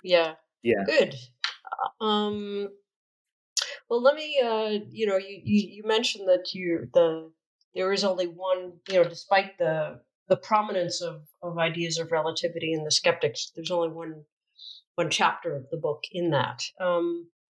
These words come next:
Speaker 1: are you, you know, are you working on furthering that particular aspect, or, um,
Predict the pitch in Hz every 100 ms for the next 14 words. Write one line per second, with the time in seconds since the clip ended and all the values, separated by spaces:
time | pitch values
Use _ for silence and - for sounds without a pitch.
0 | _ _ _ _ _ - - - - -
1 | - 196 196 196 202 202 196 139 202 202
2 | 175 - 190 196 175 208 208 214 196 -
3 | 190 190 185 - - - - - _ -
4 | 202 208 196 196 190 180 147 - 175 175
5 | 196 - 214 208 214 214 190 190 208 -
6 | 269 269 - 180 165 160 - - 175 160
7 | 165 156 156